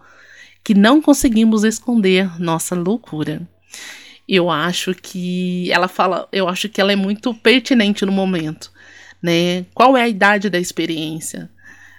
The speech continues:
Né? O, o, qual é o momento certo que é onde você chega e fala, "Poxa, eu já sei tudo,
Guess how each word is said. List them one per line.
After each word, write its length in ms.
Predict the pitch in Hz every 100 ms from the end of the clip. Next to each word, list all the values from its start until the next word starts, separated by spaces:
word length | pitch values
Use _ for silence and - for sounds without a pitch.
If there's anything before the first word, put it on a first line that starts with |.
| _ - _ _ _
Né? 180 | 180 190
O, 60 | 185 -
o, 340 | 190 - 226
qual 380 | - - 330 285
é 240 | 247 262
o 80 | 226
momento 640 | 214 214 208 202 220 226 208
certo 720 | - 202 214 233 - 185 185 _ _ _ _ _
que 80 | -
é 60 | 196
onde 220 | 196 208
você 280 | 190 202 202
chega 360 | - 202 214
e 20 | 214
fala, 240 | 190 180
"Poxa, 680 | _ _ 214 170 165 - -
eu 160 | 214 202
já 100 | 196
sei 240 | - 208
tudo, 580 | - 226 277 285 277